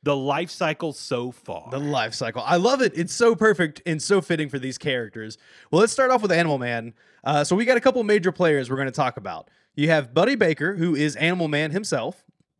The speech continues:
Speaker 2: And then you've got the Baker family, his wife, Ellen, his son, Cliff, and his daughter, Maxine. Uh, you also have a couple of characters that come in and out of his life, such as Detective Crenshaw.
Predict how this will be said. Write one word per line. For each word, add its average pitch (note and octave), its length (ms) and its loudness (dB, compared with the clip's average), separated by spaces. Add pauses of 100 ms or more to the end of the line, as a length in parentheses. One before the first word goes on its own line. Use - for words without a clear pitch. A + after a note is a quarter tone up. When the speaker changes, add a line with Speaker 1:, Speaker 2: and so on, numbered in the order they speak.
(140)
Speaker 2:
And F3+ 160 2
then G#3+ 100 0
you've A3 120 -2
got A3+ 180 0
the A3 60 2
Baker A3+ 260 2
family, D#3 560 -2
his D3 200 -2
wife, D3 380 2
Ellen, F3+ 400 0 (320)
his D#3 140 -2
son, G#3 280 -2
Cliff, G#3+ 360 0
and D3 120 -8
his C#3 120 -4
daughter, D#3 280 2
Maxine. C3+ 640 -4 (420)
Uh, C#3+ 120 2
you F3+ 200 2
also B3+ 220 2
have A3+ 140 2
a G#3 40 0
couple G#3 320 2
of F#3 120 -2
characters F#3 400 0
that D3+ 120 0
come F3+ 220 -4
in D#3+ 160 -2
and D#3+ 100 -2
out D3 200 0
of D3 80 -6
his C3 160 -4
life, C3+ 320 0
such C#3 200 -4
as B2+ 120 -10
Detective C3 500 -6
Crenshaw. D3 680 -2